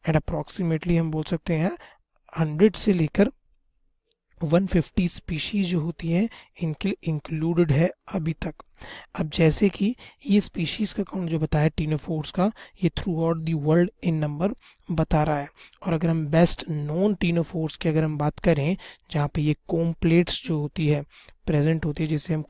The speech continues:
comb jellies भी यहाँ पे बोल सकते हैं, ये कंसिस्ट करती है near the shore region। In fact, such species are typically known as the planktonic।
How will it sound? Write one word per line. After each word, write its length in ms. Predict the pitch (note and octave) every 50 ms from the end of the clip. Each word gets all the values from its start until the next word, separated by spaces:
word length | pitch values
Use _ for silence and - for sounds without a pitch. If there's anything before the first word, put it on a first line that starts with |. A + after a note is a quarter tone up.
| -
comb 220 | E3+ D#3 D3+ D3 D3+
jellies 360 | D3+ D3 D3+ D#3 E3 D#3 D#3
भी 140 | D#3+ D#3+ D#3
यहाँ 120 | D3+ D3+
पे 120 | - E3
बोल 240 | D3+ D3 D3+ D3+ D3+
सकते 380 | - - E3+ D#3 - - E3+ D3
हैं, 220 | D3 F3+ A#3 B3 - - - - - - _ -
ये 100 | F3 E3+
कंसिस्ट 640 | - - - - D#3+ D#3 D#3 - G3 F3+ - - -
करती 320 | - F#3 D#3 - - F3+ F3+
है 140 | G#3+ B3 - - - - _ - F3+
near 280 | D#3 D3+ D3+ D#3 D3+
the 180 | D#3+ G#3 B3 C#4 - _ _ _ _ _ _ - -
shore 280 | - - - E3 E3 D#3
region। 340 | D#3 D3 D3 D3 D3 D3 - _ _ _ - _ _ -
In 60 | E3 D3
fact, 240 | - - D#3+ - -
such 480 | - - - A3+ - - - - -
species 320 | - - F3 D#3+ - G#3 F3+
are 100 | F3 D#3+ _ - -
typically 600 | D#3+ - F#3 F3 - F#3+ E3+ E3+ E3+ E3 D#3 D3+
known 260 | D#3 D#3 E3+ E3+ D#3+ D#3
as 160 | D3 C#3+ C#3
the 120 | E3 F3 - _ -
planktonic। 640 | - D#3 D3 D3 C#3+ - E3 C#3+ C#3 C#3+ C#3+ - -